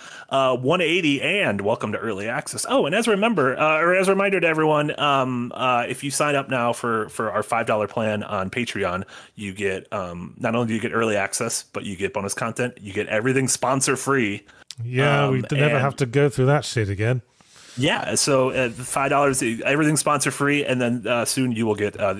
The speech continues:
Speaker 1: everything on the website ad free as well. So, um, there you go. So be, be a patron and, and be a supporter like I eighty and.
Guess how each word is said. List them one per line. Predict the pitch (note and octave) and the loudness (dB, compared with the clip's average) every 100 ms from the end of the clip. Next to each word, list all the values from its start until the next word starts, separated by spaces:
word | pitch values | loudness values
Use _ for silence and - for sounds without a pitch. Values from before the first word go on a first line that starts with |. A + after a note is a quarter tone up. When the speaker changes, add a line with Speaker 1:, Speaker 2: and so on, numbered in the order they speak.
| - | -6
Speaker 1:
everything | G#2 G2 | -6 -6
on | F#2+ | -4
the | |
website | F#2 F2+ F#2 F2+ - | -4 -4 -4 -6 -10
ad | - | -12
free | - - - | -12 -16 -14
as | F2+ | -10
well. | F2+ - | -10 -10
So, | - F2 F2 - | -12 -10 -12 -12
um, | F2 D#2+ D#2+ F2 - | -12 -10 -12 -16 -16
there | - | -12
you | F2 | -12
go. | E2 - - - _ | -12 -18 -20 -20 _
So | - | -8
be, | F2 G2 F#2+ | -6 -6 -6
be | F#2 G2 F#2+ F2+ | -6 -8 -6 -6
a | - | -6
patron | G#2 G2+ - F#2 F#2 - - | -6 -6 -6 -10 -12 -16 -10
and, | G2 F2+ | -8 -8
and | - F#2+ F2 | -10 -10 -10
be | F#2+ | -8
a | |
supporter | F2 - F#2+ E2+ | -8 -6 -6 -6
like | F#2 F2 - | -8 -10 -8
I | F#2+ | -8
eighty | F2 - - E2+ | -8 -10 -14 -14
and. | F#2+ - | -16 -16